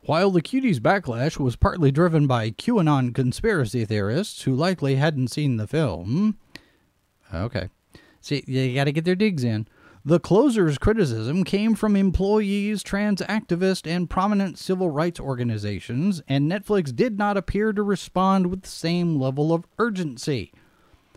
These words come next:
Some at the company felt bad faith attacks were taken more seriously than criticism from Netflix's own workers. This past month, Sarandos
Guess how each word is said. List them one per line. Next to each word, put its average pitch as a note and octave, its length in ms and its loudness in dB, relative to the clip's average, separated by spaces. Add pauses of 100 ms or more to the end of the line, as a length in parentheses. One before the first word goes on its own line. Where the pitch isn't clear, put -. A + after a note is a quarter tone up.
(100)
Some A#3 320 0
at G3+ 80 -2
the - 80 -8
company F#3+ 400 0
felt E3+ 320 -2
bad D#3 400 0
faith F#3 360 -4
attacks F3 540 -4
were C3+ 160 -4
taken D3+ 320 0
more C3+ 200 2
seriously C3+ 720 -4
than A#2 240 -4
criticism D3+ 640 -4
from A#2+ 240 -4
Netflix's C#3+ 600 -6
own D#3 400 0
workers. F3 600 -4 (800)
This - 260 -2
past B2+ 400 2
month, E3+ 440 -2 (100)
Sarandos D3+ 680 -2